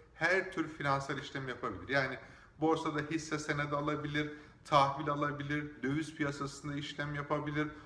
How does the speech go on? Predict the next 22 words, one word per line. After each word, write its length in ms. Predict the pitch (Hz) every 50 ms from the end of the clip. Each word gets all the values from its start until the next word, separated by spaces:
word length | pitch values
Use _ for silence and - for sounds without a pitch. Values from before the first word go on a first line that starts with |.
| - - -
altında 560 | 127 139 143 143 143 - - 156 151 143 147
işlem 460 | 151 - 147 - - - 139 143 147
yapabilir, 480 | 143 139 139 147 143 139 143 143 143 143 - - - - - - -
daha 240 | 135 139 156 160 156
karmaşık 480 | - 143 143 143 143 147 143 - -
olan 260 | 151 147 139 143 147 -
türev 260 | - 160 143 143 143
ürünlerde 720 | 143 151 143 143 143 135 139 139 143 139 147 151 147 - - - - - -
işlem 440 | - 160 147 - - 151 147 143 147
yapabilir. 560 | 143 143 147 - 151 143 139 143 139 139 139 135 - - - - - - - - - - - -
Aklınıza 460 | 147 147 147 - - 170 160 156 185
gelebilecek 680 | 185 180 170 156 156 147 147 139 139 139 151 151 151 -
herhangi 500 | 156 165 160 151 151 156 156 147 135 -
bir 80 | -
işlem 400 | - 139 135 - - - 131 135
yapabilir. 420 | 135 127 - 139 123 107 92 87 80 - - - - - - -
Gayrimenkul 640 | - 135 139 165 185 202 196 196 196 196 - - -
alıp 200 | 147 160 160 151
satabilir. 580 | - 147 131 - 147 135 131 120 107 98 - - - - - - - -
Bunlara 400 | 127 131 139 135 139 143 151 160
ilişkin, 520 | 147 131 120 127 - - - 147 143 143 143 131 - - - - - - - -
e, 500 | 123 117 117 117 117 120 120 120 123 123